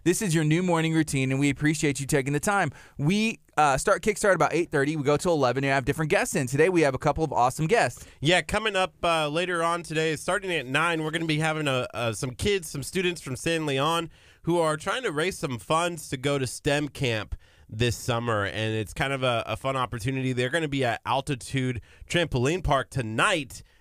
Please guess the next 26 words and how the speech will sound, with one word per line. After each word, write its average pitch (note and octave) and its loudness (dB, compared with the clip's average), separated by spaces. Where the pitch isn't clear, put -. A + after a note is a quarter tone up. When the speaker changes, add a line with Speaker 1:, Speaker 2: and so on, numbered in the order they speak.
Speaker 2:
doing C#3 0
a A#2 0
fundraiser C3 -2
there, A#2+ 0
so C#3 -6
we're C3 -4
gonna C#3+ -2
be B2+ -4
talking B2+ -2
to C3 -2
them B2 -4
about B2 -4
that. A#2 -2
Plus, D#3+ 0
at F#2+ -8
ten C#3+ -2
o'clock, C3 -2
we're B2+ -6
gonna C3+ -2
be B2+ 0
talking B2 -2
about F#2+ -4
trucks - -8
and F2+ 0
everything B2+ -2
else. - -8